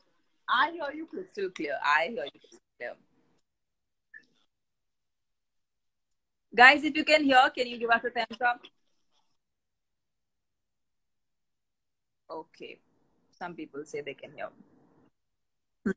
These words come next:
Okay. So, um, so that is something I, and I, and I love, uh, so because I'm not a complete vegan, I, I do eat eggs, uh, and I enjoy eggs as well. Um,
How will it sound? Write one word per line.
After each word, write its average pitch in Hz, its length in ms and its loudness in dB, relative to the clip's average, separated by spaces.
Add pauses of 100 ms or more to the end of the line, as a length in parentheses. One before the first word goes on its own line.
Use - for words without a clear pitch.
(360)
Okay. - 180 -2 (1080)
So, 196 400 2
um, 180 560 0 (560)
so 277 120 -12
that 233 240 2
is 320 100 -6
something 240 280 0
I, 226 120 2
and 269 100 -8
I, 302 220 -4
and 285 120 -4
I 294 100 -4
love, 247 440 -2
uh, 170 300 -2
so 240 220 -12 (120)
because 247 260 -10
I'm 240 220 4
not 214 160 -2
a 220 40 -8
complete 214 520 -14
vegan, 170 520 -10
I, 165 480 -2
I 175 140 0
do 208 200 -8
eat 185 220 -12
eggs, 156 500 -10 (340)
uh, 156 200 2
and 190 120 4
I 214 80 2
enjoy 185 560 -4
eggs 156 180 -12
as 160 240 -12
well. 151 200 -4 (480)
Um, 165 540 2